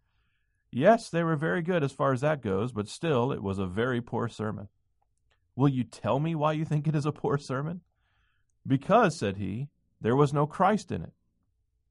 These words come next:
'Well,' said the young man, 'Christ was not in the,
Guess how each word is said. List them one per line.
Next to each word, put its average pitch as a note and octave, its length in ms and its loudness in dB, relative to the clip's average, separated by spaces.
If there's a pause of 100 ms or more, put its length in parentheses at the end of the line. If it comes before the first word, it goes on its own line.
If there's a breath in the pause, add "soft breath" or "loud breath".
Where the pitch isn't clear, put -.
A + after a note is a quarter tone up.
(320)
'Well,' A#2 340 2
said G#2 180 -6
the F#2 80 -4
young F2 200 -4
man, F2 320 -6 (500)
'Christ D3+ 340 2
was C#3 140 -4
not D#3 180 6
in D#3+ 60 0
the, D#3+ 140 -4